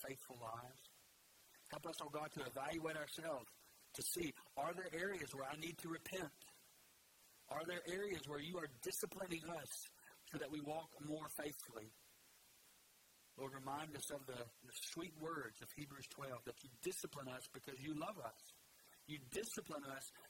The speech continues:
for our own good. And Lord, as you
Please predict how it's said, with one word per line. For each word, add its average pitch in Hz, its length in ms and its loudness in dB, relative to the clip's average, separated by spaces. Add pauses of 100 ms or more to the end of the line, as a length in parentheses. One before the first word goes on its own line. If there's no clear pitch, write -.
(140)
for 165 160 4
our 170 240 4
own 175 220 0
good. 190 340 2 (2500)
And 131 100 -2
Lord, 135 160 2 (120)
as 156 140 0
you 147 100 -2